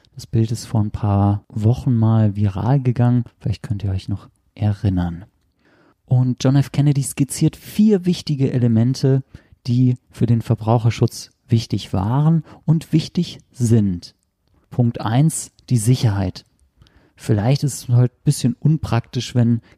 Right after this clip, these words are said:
krebserregende Weichmacher in Kinderspielzeug verarbeitet werden. Punkt zwei, die Information. Wie viel ist eigentlich drin in meiner Haferflockenpackung? Was kostet die Haferflockenpackung und wie lang hält die sich?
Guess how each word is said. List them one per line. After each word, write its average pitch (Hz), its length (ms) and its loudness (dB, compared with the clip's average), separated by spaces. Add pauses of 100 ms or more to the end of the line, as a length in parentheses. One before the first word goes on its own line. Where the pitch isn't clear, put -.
krebserregende 113 960 0
Weichmacher 101 680 0 (240)
in 107 300 0 (200)
Kinderspielzeug 110 840 0 (100)
verarbeitet 92 800 -6
werden. - 220 -16 (680)
Punkt 117 320 -2
zwei, 151 560 -4 (240)
die - 140 -6
Information. 135 840 2 (540)
Wie 117 320 -2
viel 127 240 2
ist - 320 -4
eigentlich 110 440 0
drin 156 340 2
in 139 180 -4
meiner 131 320 2
Haferflockenpackung? 123 1000 -2 (340)
Was 110 260 0
kostet 139 440 0
die 113 100 2
Haferflockenpackung 113 840 -2
und 113 240 -2
wie 107 60 2
lang 101 300 2 (120)
hält 101 300 0
die 101 60 -2
sich? - 320 -12